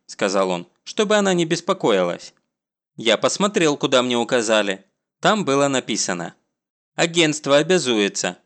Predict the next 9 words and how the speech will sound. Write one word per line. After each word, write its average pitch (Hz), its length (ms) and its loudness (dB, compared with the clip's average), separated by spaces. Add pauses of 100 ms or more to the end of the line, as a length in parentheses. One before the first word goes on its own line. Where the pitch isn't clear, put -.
(180)
не 180 140 -2
предоставлять 202 800 0
модели 113 360 0
заказы 110 500 0
на 110 140 -2
позирование 131 680 0
в 104 80 -2
обнажённом 120 560 -2
виде, 98 420 -4